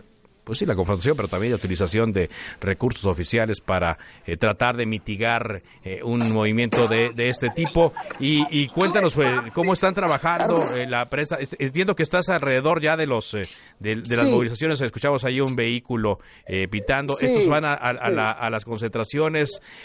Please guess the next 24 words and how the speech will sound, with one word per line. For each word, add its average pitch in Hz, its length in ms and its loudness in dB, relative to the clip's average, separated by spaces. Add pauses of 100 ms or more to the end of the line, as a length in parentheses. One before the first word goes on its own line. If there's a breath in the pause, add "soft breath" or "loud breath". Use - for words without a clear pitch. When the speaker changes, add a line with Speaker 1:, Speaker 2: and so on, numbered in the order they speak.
Speaker 1:
eh, 104 560 0
y 117 140 -2
evidentemente, 147 680 -2
pues, 113 220 -4
hay 135 200 0
presencia 127 760 -2
de, 104 200 -4
de 104 160 -4
medios, 135 580 -2
eh, 104 140 -4 (340 loud breath)
eh, 95 480 0
locales, 147 340 -2
pero 127 140 0
también 123 600 -4
internacionales, 117 840 -2
Speaker 2:
Sí. - 120 -10
Speaker 1:
aunque, 101 500 0 (160)
pues, 98 260 -4
mm, 85 720 -8
con 117 180 4
dificultad, 120 600 0
¿no?, 107 140 -4
para 98 180 -2
trabajar. 90 360 -4